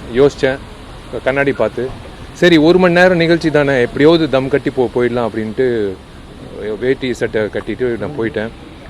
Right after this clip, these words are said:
But என்னால முடியல, பாடி டெம்பரேச்சர் வந்து ஏறிடுச்சு. நான், அ,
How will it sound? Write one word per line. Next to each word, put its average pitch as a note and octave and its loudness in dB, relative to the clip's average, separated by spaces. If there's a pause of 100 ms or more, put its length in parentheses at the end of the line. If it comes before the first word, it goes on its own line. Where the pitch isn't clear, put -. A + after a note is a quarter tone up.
(100)
But B2 -2
என்னால E3 2
முடியல, D#3+ 2
பாடி C3 4
டெம்பரேச்சர் A#2 -2
வந்து A2 -2
ஏறிடுச்சு. A2+ -2
நான், F#2 -10 (600)
அ, F#2+ -10